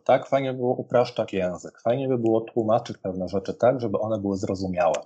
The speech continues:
Bo inkluzywność to jest nie tylko mówienie o różnych zjawiskach, inkluzywność to jest również używanie takiego języka, który jest rozumiany przez jak największą liczbę osób.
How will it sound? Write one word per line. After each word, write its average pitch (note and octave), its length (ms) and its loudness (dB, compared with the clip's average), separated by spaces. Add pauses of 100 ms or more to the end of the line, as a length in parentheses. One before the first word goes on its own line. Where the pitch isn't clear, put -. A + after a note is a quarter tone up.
Bo F#2 100 4
inkluzywność A2 1000 2
to A2+ 100 -2
jest A2+ 220 -2
nie A2 160 -4
tylko G#2 800 2 (100)
mówienie G#2+ 560 2
o F#2 120 2
różnych F2+ 340 -4
zjawiskach, D#2+ 640 0
inkluzywność G2+ 760 0
to F#2+ 100 0
jest G2 200 -2
również G#2 440 -2
używanie A2 500 4
takiego G#2+ 340 2
języka, D#2 540 2
który A2+ 240 -2
jest - 300 -4 (140)
rozumiany G#2+ 680 2 (140)
przez - 220 -8
jak G2+ 140 -2
największą F2+ 480 -4
liczbę E2+ 340 -2
osób. - 280 -4